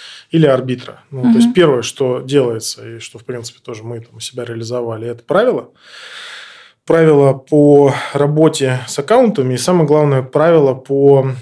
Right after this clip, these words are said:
Speaker 1: взаимодействию друг с другом, чтобы сейлы в первую очередь научились между собой общаться и договариваться. Это, это очень ценно.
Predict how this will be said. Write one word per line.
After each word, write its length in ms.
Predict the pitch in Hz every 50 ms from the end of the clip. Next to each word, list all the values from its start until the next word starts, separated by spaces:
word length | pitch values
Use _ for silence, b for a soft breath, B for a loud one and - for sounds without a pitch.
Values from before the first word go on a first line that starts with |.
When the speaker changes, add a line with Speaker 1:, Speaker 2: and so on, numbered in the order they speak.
| B B
Speaker 1:
взаимодействию 760 | 139 131 120 135 143 143 143 143 143 151 160 - - - 131
друг 220 | 127 131 143 139 143
с 20 |
другом, 320 | 160 170 151 120 110 104 101
чтобы 420 | - - 139 135 135 135 135 131
сейлы 400 | - - 151 156 190 233 247 208
в 100 | 151 113 -
первую 220 | 156 147 143 147
очередь 280 | 185 180 - 139 120 120
научились 460 | 127 131 135 131 - 180 170 - 135
между 300 | 139 151 170 160 135 131
собой 320 | 120 - 131 120 123 120
общаться 380 | 117 - - 185 196 190 - 127
и 20 |
договариваться. 680 | 110 113 110 110 117 123 117 107 98 95 95 - - - _ _ _ -
Это, 200 | 127 127 135 120
это 140 | 117 117
очень 240 | 117 113 - 127 123
ценно. 400 | 120 - 139 120 110 104 101 107